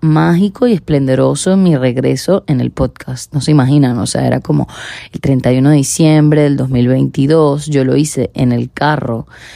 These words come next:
lo hice así como, "Bueno, vamos a dejarlo a la suerte". Y quería hacer lo mismo, quería ir al mismo lugar donde hice el podcast, hacer el podcast,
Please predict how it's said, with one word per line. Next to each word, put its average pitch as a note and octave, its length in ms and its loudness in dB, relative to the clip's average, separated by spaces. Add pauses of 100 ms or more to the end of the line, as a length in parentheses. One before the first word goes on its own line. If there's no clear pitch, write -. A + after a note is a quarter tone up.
(120)
lo C3+ 140 2
hice B2+ 280 -2
así D#3 420 0
como, D3+ 300 -2
"Bueno, D3+ 640 2 (300)
vamos D3+ 280 0
a D#3 60 2
dejarlo C#3+ 320 0
a - 20 2
la D3+ 140 0
suerte". C#3+ 720 0 (340)
Y E3 520 2 (320)
quería C#3+ 220 2
hacer E3 200 -2
lo D#3+ 120 0
mismo, C#3 360 0
quería C#3 320 2
ir F#3+ 400 2 (300)
al C#3+ 180 0
mismo C#3 240 2
lugar D#3 640 2
donde D#3 300 2
hice - 240 -4
el D#3+ 80 0
podcast, D3+ 920 -2 (300)
hacer D3+ 300 0
el E3+ 140 0
podcast, D3+ 720 0